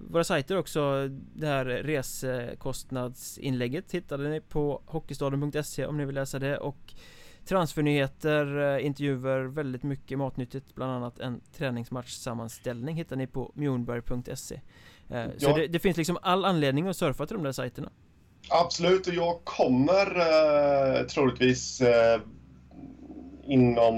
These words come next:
Speaker 2: ja, innan den här veckan har tagit slut leverera ett till inlägg på hockeystaden punkt se som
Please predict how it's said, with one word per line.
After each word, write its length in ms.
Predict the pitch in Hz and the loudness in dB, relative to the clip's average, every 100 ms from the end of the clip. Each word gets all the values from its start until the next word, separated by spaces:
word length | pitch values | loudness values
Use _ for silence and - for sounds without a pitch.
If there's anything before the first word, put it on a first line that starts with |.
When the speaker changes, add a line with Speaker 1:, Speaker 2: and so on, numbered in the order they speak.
| 110 110 110 110 107 110 - - | 2 0 0 0 -2 -4 -6 -2
Speaker 2:
ja, 220 | 110 117 | 2 2
innan 280 | 113 110 107 | 2 4 4
den 140 | 110 | 4
här 120 | 113 | 4
veckan 300 | 104 - 113 | 2 0 -2
har 60 | 104 | -2
tagit 260 | 113 117 - | -4 -6 -4
slut 340 | 151 147 131 - | 0 2 0 -2
leverera 480 | 131 110 101 113 98 | 0 0 2 0 0
ett 180 | - - | -2 -8
till 500 | - 110 107 104 - 117 | -4 -2 -2 -6 -6 -4
inlägg 300 | 113 101 - - | -2 -2 -2 -6
på 60 | - | -10
hockeystaden 640 | 107 - - - - 65 | -10 -12 -12 -6 -4 -4
punkt 360 | 65 64 62 64 | -6 -12 -10 -8
se 220 | - 58 | -8 -6
som 380 | - 62 - | 0 2 2